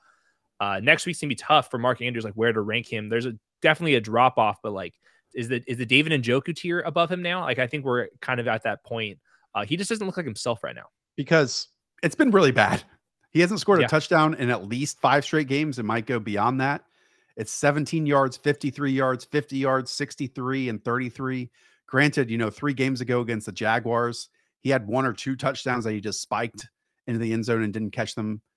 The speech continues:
Speaker 2: But this was supposed to be our tight end two savior,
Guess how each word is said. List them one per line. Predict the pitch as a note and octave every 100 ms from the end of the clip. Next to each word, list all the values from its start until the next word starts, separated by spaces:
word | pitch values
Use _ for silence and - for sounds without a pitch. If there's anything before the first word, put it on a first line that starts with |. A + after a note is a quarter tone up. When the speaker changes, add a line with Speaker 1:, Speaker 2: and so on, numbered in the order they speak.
| _ _ _ _ -
Speaker 2:
But | C3 B2 A#2+ - _ _ _ _
this | A#2 E3+ A3
was | A#3+ G#3+ G3
supposed | E3 C#3+ D#3 -
to |
be | C#3+ C3 C3+
our | A2+ A2+
tight | - B2 B2
end | A#2+ A2+
two | B2
savior, | A2+ A#2+ - E3+ F3+ F#3+